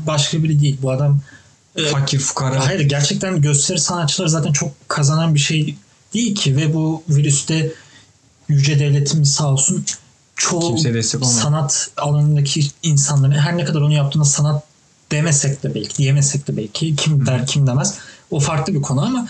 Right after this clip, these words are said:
Speaker 1: yani sonuçta o alanda çalışan birisi zaten çok kazanan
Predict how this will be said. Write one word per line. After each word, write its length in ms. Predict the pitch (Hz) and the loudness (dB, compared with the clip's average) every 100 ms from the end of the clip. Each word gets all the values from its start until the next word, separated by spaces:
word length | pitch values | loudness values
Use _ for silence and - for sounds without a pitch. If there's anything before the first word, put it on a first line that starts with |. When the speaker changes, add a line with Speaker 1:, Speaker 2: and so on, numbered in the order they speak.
| - - - - | -10 -18 -20 -6
Speaker 1:
yani 380 | 175 147 131 151 - - - | -2 2 2 0 -4 -10 -6
sonuçta 440 | - 143 - 196 | -2 0 0 -2
o 500 | 202 180 180 185 175 - _ _ | -4 -2 -2 -2 -6 -12 _ _
alanda 480 | - 160 143 143 180 | -6 -2 2 2 0
çalışan 600 | 147 170 165 - 196 180 | -2 -2 -2 -2 -2 -2
birisi 380 | 185 196 202 151 | -2 0 0 0
zaten 420 | 135 139 139 190 | 0 -2 -2 -2
çok 240 | 147 151 143 | -2 -2 -2
kazanan 480 | 139 131 123 120 | -2 -2 -2 -4